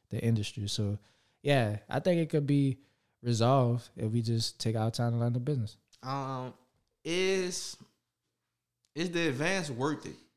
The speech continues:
Speaker 2: for, for that, though? 'Cause some people on the flip side might be like, "Hey, you getting yourself a two hundred thousand dollar advance. You're getting a chance to have,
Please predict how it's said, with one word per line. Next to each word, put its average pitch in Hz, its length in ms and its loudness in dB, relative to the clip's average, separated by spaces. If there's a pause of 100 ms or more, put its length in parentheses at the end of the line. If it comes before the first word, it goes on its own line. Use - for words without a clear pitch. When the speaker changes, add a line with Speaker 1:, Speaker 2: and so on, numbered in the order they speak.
(600)
Speaker 2:
for, 104 440 -8 (1300)
for 143 180 -2
that, 101 180 -4
though? 98 160 -6
'Cause 104 240 -6
some 147 300 -4
people 147 260 -6
on 123 100 -6
the 117 60 -6
flip 160 220 -10
side 127 200 -6
might 110 200 -8
be 110 80 -8
like, 107 260 -8 (880)
"Hey, 135 380 0 (600)
you 165 120 -10
getting 147 260 0
yourself 143 420 -2
a 98 40 -6
two 147 180 -4
hundred 135 200 -2
thousand 135 240 -2
dollar 131 240 -4
advance. 127 400 -4
You're 123 80 -6
getting 123 160 -4
a 98 40 -6
chance 131 340 -2
to 113 120 -6
have, 127 480 -2